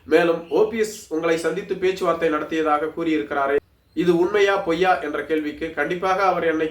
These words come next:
சந்தித்து பேச்சுவார்த்தை நடத்தினார். பேச்சுவார்த்தை நடத்தாமல் எப்படி பொய் உரைப்பார்?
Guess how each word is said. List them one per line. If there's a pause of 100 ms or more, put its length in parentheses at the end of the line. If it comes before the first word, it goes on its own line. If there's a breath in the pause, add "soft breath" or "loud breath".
(120)
சந்தித்து
பேச்சுவார்த்தை
நடத்தினார்.
பேச்சுவார்த்தை
நடத்தாமல்
எப்படி
பொய்
உரைப்பார்?